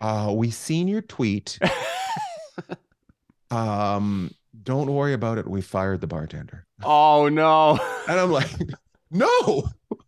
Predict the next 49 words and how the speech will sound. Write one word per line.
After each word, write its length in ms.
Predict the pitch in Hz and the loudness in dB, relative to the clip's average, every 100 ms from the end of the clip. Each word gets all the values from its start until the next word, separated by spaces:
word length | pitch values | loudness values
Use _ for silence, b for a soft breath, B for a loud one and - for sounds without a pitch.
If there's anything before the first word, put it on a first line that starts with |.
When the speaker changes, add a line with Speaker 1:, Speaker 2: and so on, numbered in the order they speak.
| _ b b | _ b b
Speaker 1:
I'm 100 | 208 | 0
like, 140 | 214 202 | 2 4
"Why 120 | 254 | 4
would 160 | 359 | 4
you 80 | 285 | 2
fire 320 | - 247 269 | 0 0 0
him?" 100 | 139 b b b - | -2 b b b -2
I, 300 | 247 202 - - | 0 0 -4 -4
I'm 140 | 196 | -4
not 160 | 294 277 | -4 -4
mad. 360 | 165 262 196 | -4 -4 -4
I 220 | 160 - 180 | -4 -2 -2
just, 160 | 196 | -2
I 100 | - | -4
needed 220 | 190 226 147 | -4 -4 -4
to 60 | |
tweet 260 | 135 165 269 | -4 -4 -2
about 260 | 240 110 104 | 0 0 0
it. 40 | |
I 60 | 107 | 0
just, 160 | 170 | 0
Speaker 2:
Yeah. 180 | - - - | 0 2 2
Speaker 1:
all 60 | 190 | 0
I 40 | |
need 120 | 160 | -6
to 60 | 143 | -6
do 140 | 151 147 | -2 -2
is 100 | 123 | -2
be 200 | 90 123 | -4 0
able 120 | 135 120 | 0 0
to 80 | |
do 220 | 104 147 214 | -2 -2 -2
something. 320 | 110 104 90 | -4 -4 -4
I'm, 180 | 92 110 | -4 -4
and 260 | 69 71 | -6 -4
they're 80 | 98 | -4
like, 220 | 101 110 | -2 -2
"Well, 220 | 117 127 123 | 0 0 0
he's 160 | 123 | -2
ha-, 100 | 107 | -4
been 200 | 101 113 | -4 -4
a 60 | 113 | -4
problem, 500 | - 107 101 98 98 | -2 0 0 0 -2
blah, 120 | 87 | -4
blah, 140 | 82 78 | -4 -4
blah." 220 | 80 69 | -4 -6
And 100 | - | -6
I'm 100 | 113 | -4
like, 160 | 107 | -4